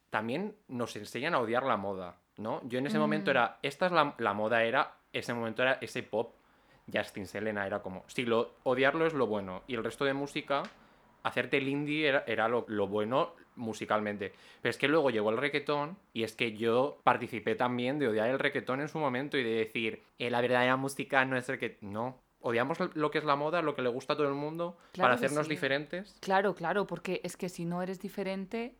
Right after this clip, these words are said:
Speaker 2: es un poco una, la dualidad, porque es que si no eres diferente, no molas. Si no sigues un poco la corriente, eres una puta mierda también. Es que no hay forma de acertar, <laughs> es imposible acertar.
Speaker 1: Yo creo que s-, solo aciertas si, si de verdad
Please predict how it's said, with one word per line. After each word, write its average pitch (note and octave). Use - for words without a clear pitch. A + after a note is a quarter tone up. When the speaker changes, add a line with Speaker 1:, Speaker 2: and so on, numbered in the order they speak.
Speaker 2:
es B3+
un A3+
poco B3+
una, A#3+
la F#3
dualidad, F3+
porque G3
es F#3+
que F3
si -
no G3+
eres C4+
diferente, C4
no G3
molas. E3+
Si -
no G#3+
sigues A#3
un A3
poco A3+
la G#3+
corriente, A3+
eres F3+
una F3+
puta F3
mierda F3+
también. F3
Es F#3
que G3+
no F#3+
hay G#3
forma G#3
de F#3
acertar, E3+
<laughs> -
es A#3
imposible A3+
acertar. G3+
Speaker 1:
Yo C#3
creo C#3+
que A#2
s-, -
solo C3
aciertas D3
si, A#2+
si B2+
de A2+
verdad A2+